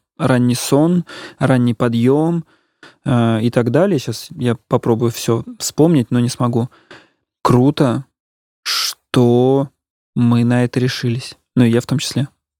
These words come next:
Мне кажется, я бы не начал рано ложиться, если бы не подкаст. Потому что, когда ты говоришь об этом в подкасте, даже вот сейчас последняя привычка с фастфудом, блин, мне так стыдно потом. Ну,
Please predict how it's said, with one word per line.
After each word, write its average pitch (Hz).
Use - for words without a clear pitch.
Мне 135
кажется, 127
я 131
бы 123
не 127
начал 123
рано 120
ложиться, 131
если 127
бы 131
не 123
подкаст. 113
Потому 123
что, -
когда 123
ты 123
говоришь 127
об 120
этом 120
в -
подкасте, 143
даже 131
вот 123
сейчас -
последняя 123
привычка 131
с -
фастфудом, 123
блин, 135
мне 127
так 156
стыдно 208
потом. 139
Ну, 160